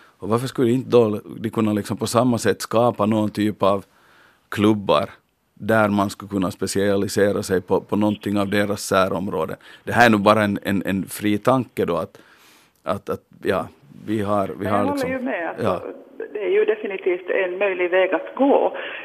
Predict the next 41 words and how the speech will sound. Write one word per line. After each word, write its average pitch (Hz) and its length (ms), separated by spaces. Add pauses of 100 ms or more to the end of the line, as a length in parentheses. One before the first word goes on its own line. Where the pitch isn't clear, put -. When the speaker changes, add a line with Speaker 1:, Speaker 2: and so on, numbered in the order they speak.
Speaker 2:
Eh, 170 240
och - 160
det 196 80
finns 208 380
ju 311 140
i 175 40
viss - 260
mån 156 260
säkert 160 360
klubbar. 170 320
Det, 175 120 (160)
det 196 60
varierar 190 500
lokalt 196 580
väldigt 170 300
mycket, 226 360
beror 196 180
på 190 220
vad 180 120
det 180 60
finns 180 240 (100)
för 170 220 (460)
vuxna 196 380
runt 185 240
omkring 180 400
och 175 100
vilka 180 240
intressen 180 460
som 165 140
finns - 300 (200)
i, - 240 (580)
i - 120
nejderna 165 460
och 156 160
bland 165 240
eldsjälarna. 156 640
Så 180 60
att - 240
den 208 160
möjligheten 185 440
finns 247 300